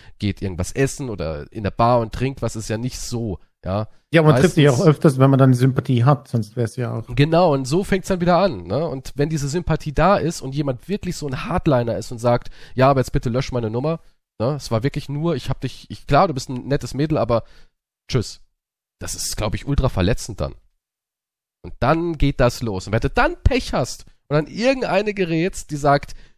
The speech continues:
Speaker 1: „Du warst der Letzte, der mir das angetan hat,
Speaker 2: <laughs>
Speaker 1: du Schwein“,
Speaker 2: <laughs>
Speaker 1: dann geht's rund. Gut, das ist noch irgendein anderes Thema. Rette mich aus meiner Paranoia.
Speaker 2: Äh, ähm, ich hab eines, ja. Ich muss sagen, dafür komme ich wahrscheinlich in die Hölle.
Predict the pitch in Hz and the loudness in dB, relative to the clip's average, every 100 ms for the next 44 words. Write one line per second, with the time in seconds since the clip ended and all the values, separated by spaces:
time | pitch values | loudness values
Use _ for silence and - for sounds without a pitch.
0 | _ 196 190 190 185 185 - 147 139 131 | _ 2 4 6 6 6 4 4 4 4
1 | 123 - 120 117 127 123 117 107 - - | 0 0 -2 0 0 0 -2 -4 -8 -18
2 | _ - - 359 - 151 - 147 147 151 | _ -20 2 2 4 0 0 4 6 6
3 | 190 254 208 - _ 196 - 143 156 - | 4 0 0 -2 _ -18 -2 0 2 0
4 | 117 85 - - _ _ _ _ _ - | -2 -8 -10 -20 _ _ _ _ _ -2
5 | 220 151 160 160 180 165 156 214 175 156 | 2 2 2 0 -2 -2 -2 0 0 2
6 | - 151 117 165 147 101 90 139 - 104 | 2 2 2 0 -2 -4 -6 -6 -6 -4
7 | 110 101 110 104 107 113 85 85 - _ | -4 -2 -2 -4 -4 -4 -6 -8 -18 _
8 | - 87 78 73 - - 143 _ _ _ | -14 -10 -10 -12 -16 -14 -16 _ _ _
9 | _ _ _ _ _ _ _ _ _ _ | _ _ _ _ _ _ _ _ _ _
10 | _ _ _ _ 156 135 127 120 117 110 | _ _ _ _ 2 4 4 4 0 -4
11 | 101 143 - - 117 185 - 139 123 120 | -8 -10 -10 -6 -2 -2 -2 -2 0 2
12 | 113 104 131 143 160 127 110 123 123 139 | 0 -4 -10 -10 -8 -8 -6 -6 -4 -4
13 | 127 127 135 139 131 120 139 127 120 113 | -4 -4 -4 -2 -2 -4 -2 -2 -2 -2
14 | 107 123 135 104 123 | 0 0 0 -4 -8